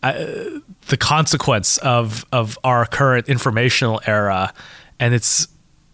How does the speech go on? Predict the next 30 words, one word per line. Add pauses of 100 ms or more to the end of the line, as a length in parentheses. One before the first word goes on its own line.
I
think
it's
always
important,
I
think,
to
just
sort
of
slow
down
and
not,
uh, (400)
and
recognize
that (400)
even
the
world,
even
what
we're
seeing
through
our
eyes (520)
is